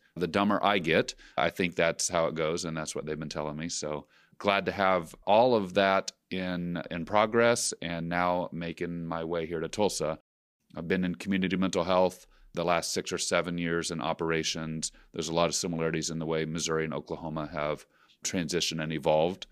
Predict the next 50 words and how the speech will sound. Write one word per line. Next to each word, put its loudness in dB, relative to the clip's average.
And -6
that's 0
how 2
I 4
got 0
to -6
know 0
Family -2
and -4
Children's, -2
is -2
at -4
some -6
shared 0
conferences, -2
got 0
to -12
know -2
some 0
of -2
the 0
team -2
members -2
there. 0
Of -8
course, -2
Gail, 0
who -2
just -6
retired 0
as -2
C -4
E -4
O, -2
met -2
her 2
in -6
twenty -4
twenty -2
and -2
just -4
really 0
started 2
appreciating -2
a -4
lot 0
about -2
Family -6
and -6
Children's. -2